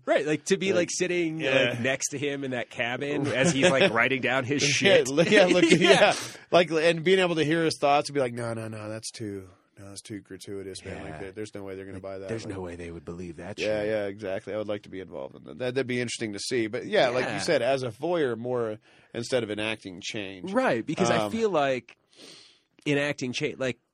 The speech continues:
Speaker 1: I, and maybe this is just my bleak view of myself <laughs> and humanity, but I feel like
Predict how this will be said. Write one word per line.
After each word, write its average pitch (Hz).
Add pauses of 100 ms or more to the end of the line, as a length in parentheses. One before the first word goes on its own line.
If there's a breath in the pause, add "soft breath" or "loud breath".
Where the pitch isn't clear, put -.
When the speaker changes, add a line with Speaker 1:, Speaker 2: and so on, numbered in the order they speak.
(500)
Speaker 1:
I, 143
and 143
maybe 160
this 147
is 127
just 131
my 113
bleak 117
view 120
of 110
myself 117
<laughs> -
and 101
humanity, 131
but 151
I 147
feel 247
like 160